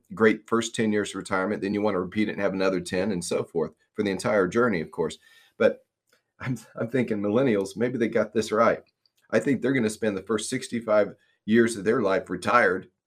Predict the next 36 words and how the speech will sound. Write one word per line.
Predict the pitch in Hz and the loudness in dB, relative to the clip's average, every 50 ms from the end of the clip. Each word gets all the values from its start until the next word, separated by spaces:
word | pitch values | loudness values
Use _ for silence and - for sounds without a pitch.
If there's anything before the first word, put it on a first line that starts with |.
| _ _ _ | _ _ _
and | 107 104 | -2 2
then | 113 123 117 107 | 2 2 4 4
work | 104 117 143 - - | 2 2 2 2 0
the | 110 92 | 0 2
last | 87 85 80 78 - - | 2 0 0 -4 -6 -6
thirty. | 85 80 76 73 80 78 - - _ _ _ _ _ _ - | -4 -4 -4 -6 -8 -12 -14 -18 _ _ _ _ _ _ -14
It's | - - | -10 -8
the | 104 | -4
way | 101 101 104 104 95 | -2 0 0 0 -2
a | 92 90 _ _ _ _ - - | -4 -8 _ _ _ _ -6 -2
lot | 98 107 110 | 0 0 0
of, | 95 | 0
a | - - _ _ _ _ _ - | -4 -8 _ _ _ _ _ -2
lot | 107 110 | 0 0
of | 110 110 | 2 2
folks | 117 117 117 - 117 | 2 0 2 0 0
I've | 110 107 101 - | 0 0 0 2
run | 110 120 113 117 | 2 2 4 4
into. | 123 117 110 - 98 90 90 | 2 0 -2 -4 -4 -4 -4
It's | 90 - | -4 -4
like, | 95 90 - - - - _ _ _ _ _ _ _ | -4 -6 -6 -8 -12 -20 _ _ _ _ _ _ _
"When | 92 113 143 | -4 -2 -2
are | 190 | -2
you | 196 180 | -4 -2
gonna | - 151 135 123 110 | -2 -2 0 0 -2
get | - 117 98 - - | -4 -6 -8 -8 -12
to | - - 95 | -12 -10 -10
work? | 90 87 101 120 101 - - - - - - 92 90 | -6 -4 -4 -4 -4 -4 -6 -8 -10 -10 -10 -12 -16
<laughs> | _ | _
When | - 110 117 143 | -10 -8 -4 -2
are | 147 | -2
you | 147 147 | -2 -2
gonna | 147 147 131 127 110 | -2 -2 -2 -2 -2
go | 92 - 110 107 107 104 - - - _ _ | 0 0 2 2 2 2 0 -4 -10 _ _
and | - 104 - | -14 -14 -10
pursue | - 107 104 - - 113 110 110 107 104 107 | -10 -10 -10 -8 -4 -2 0 0 0 -2 -4